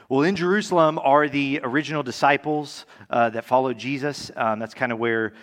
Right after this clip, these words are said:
Christianity is, is kinda starting and flourishing. So he's heading back. Um, and you can imagine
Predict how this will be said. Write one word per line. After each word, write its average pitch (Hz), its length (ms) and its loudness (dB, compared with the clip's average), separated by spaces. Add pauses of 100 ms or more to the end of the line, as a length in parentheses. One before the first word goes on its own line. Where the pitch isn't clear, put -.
(120)
Christianity 131 680 -4
is, 110 240 -6
is 123 200 -8
kinda 107 200 -10
starting 143 480 0
and 110 120 -10
flourishing. 143 520 2
So 113 160 -4
he's 131 240 -4 (200)
heading 170 360 0
back. 151 340 4 (320)
Um, 135 220 6
and 151 80 -2
you 156 40 -4
can 160 140 -2
imagine 151 560 2